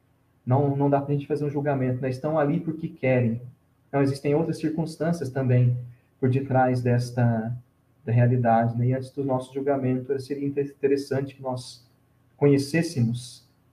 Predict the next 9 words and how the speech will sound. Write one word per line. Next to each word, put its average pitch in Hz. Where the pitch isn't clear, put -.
tais 127
realidades 113
assim, 113
né? 123
Pois 156
o -
segundo, -
terceiro 165
ano, 190